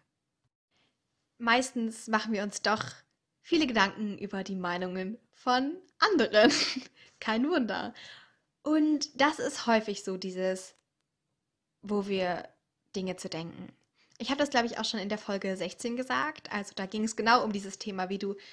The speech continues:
dich nicht von den Meinungen anderen beeinflussen lässt oder wie du einfach dein Ding machen kannst und es dir egal werden kann,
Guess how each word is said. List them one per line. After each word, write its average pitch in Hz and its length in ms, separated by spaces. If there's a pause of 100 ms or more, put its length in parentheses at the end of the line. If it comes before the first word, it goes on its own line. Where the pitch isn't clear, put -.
(200)
dich - 180
nicht 294 340
von 190 420 (640)
den 190 260
Meinungen 196 420
anderen 190 420
beeinflussen 196 500
lässt 180 200
oder 202 160
wie 214 80
du 220 100
einfach 220 500 (220)
dein 214 200
Ding 226 180
machen 190 240
kannst 170 280
und 190 140
es - 140
dir - 140
egal 196 380
werden 180 220
kann, 175 280